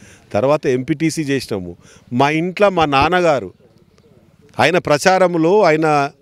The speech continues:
ఆయన బస్తీలో నిలబడితే ఓడిపోతా అని చెప్పేసి మా బస్తీలో నిలబెట్టుకున్న ఆయనను.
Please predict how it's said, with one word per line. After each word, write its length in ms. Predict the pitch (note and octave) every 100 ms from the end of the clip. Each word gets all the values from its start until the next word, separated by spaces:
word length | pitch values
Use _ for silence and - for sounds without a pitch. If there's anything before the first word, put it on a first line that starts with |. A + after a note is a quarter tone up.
| -
ఆయన 240 | C3+ D#3 D#3
బస్తీలో 400 | C#3+ - F#3+ F3
నిలబడితే 420 | E3 E3 E3 D#3
ఓడిపోతా 460 | D#3+ E3+ F3+ E3
అని 140 | D#3+ C#3+
చెప్పేసి 480 | C3+ D#3+ - G#3+ A3+ - - -
మా 260 | A#2+ C3+ F#3+
బస్తీలో 400 | G3 G3+ G#3+ G#3+
నిలబెట్టుకున్న 560 | G3+ F#3+ F#3+ - F#3 F3
ఆయనను. 360 | D3+ A#2+ G#2